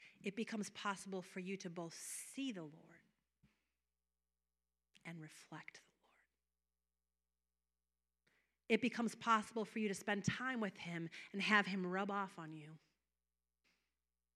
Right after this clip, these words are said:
We're changed from glory to glory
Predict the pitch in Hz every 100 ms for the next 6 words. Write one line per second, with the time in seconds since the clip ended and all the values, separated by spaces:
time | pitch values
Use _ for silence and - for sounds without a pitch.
0 | - _ - 196 196 - - 214 196 180
1 | - - 175 165 185 208 220 - - -
2 | 170 170 156 - -